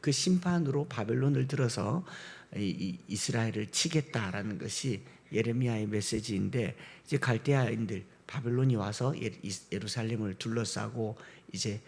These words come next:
큰 침공이 있습니다. 그런데 바벨론, 애굽 왕 바로가 온다고 하니까 갈대아 군대가 잠시 철수했어요. 잠시 철수했지만 이게 잠시이지 다시 쳐들어온다라는 이야기잖아요.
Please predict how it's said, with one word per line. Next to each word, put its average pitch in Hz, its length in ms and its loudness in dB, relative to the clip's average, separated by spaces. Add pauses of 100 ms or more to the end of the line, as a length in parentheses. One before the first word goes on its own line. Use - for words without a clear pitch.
(220)
큰 147 260 -2
침공이 131 480 2
있습니다. 101 540 -4
그런데 131 480 4 (340)
바벨론, 123 540 4 (760)
애굽 127 420 0
왕 104 200 0
바로가 113 560 -4
온다고 127 480 2
하니까 127 440 -2 (340)
갈대아 110 380 0
군대가 98 300 -2
잠시 101 580 0 (320)
철수했어요. 123 680 0 (400)
잠시 131 400 2
철수했지만 139 920 2 (280)
이게 120 200 4
잠시이지 147 880 4 (180)
다시 175 340 4
쳐들어온다라는 113 880 0
이야기잖아요. 107 680 -2